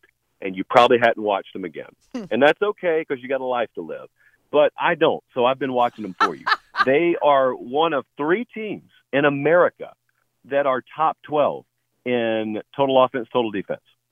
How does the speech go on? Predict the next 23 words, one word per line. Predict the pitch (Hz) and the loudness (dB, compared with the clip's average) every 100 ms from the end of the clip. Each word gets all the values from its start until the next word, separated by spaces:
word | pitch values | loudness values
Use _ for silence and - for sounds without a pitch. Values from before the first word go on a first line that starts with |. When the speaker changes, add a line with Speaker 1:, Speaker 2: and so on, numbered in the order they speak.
| _ - | _ -6
Speaker 1:
Okay? | - 151 - | 2 2 2
And | 135 127 | 0 0
you | 131 135 | 0 2
don't | 165 - - | 2 2 -2
think | 220 175 | -4 -2
that | 135 | -4
about | 110 110 - | -2 -4 -4
them | 117 143 | -8 -10
because | 135 139 | -6 -6
you | 123 127 | -6 -12
kinda | 160 185 - | -10 -10 -6
cast | 123 131 147 | 0 0 0
them | 180 | 0
off. | 202 247 - _ _ - | 2 0 -2 _ _ -4
They're | 110 | -2
a | 95 | 0
Pac-twelve | - 185 - 202 202 | 2 0 2 2 2
team. | - 165 160 | -2 -6 -6
They | 117 | -6
lost | 104 123 147 - | -2 0 0 -2
in | 156 | -8
week | 143 143 | -6 -6
one. | 127 131 127 | -4 -2 -2